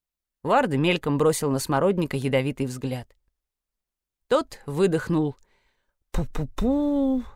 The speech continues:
и поставил одну ногу рядом с собой на стул, согнув в колени и обхватив руками. Несколько длинных уверенных линий, между ними штрихи покороче.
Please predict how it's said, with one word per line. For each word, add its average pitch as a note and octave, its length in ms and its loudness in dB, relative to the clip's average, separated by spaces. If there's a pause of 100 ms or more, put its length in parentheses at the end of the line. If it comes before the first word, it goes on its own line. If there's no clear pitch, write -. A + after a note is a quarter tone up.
(160)
и C#4 120 0
поставил G3 520 0
одну C#3+ 240 2
ногу F3 300 0
рядом E3 280 2
с - 60 -10
собой D3+ 380 -2
на D3+ 120 -2
стул, - 380 -6 (180)
согнув C#3 460 -2
в - 80 -20
колени D#3+ 460 0
и - 20 0
обхватив B2+ 500 -6
руками. A#2+ 480 -8 (1500)
Несколько C4 540 0
длинных B3+ 560 4
уверенных G3+ 580 2
линий, F#3 460 0 (420)
между G3 300 2
ними C#4 240 6
штрихи A3 400 -2
покороче. D#3+ 640 -2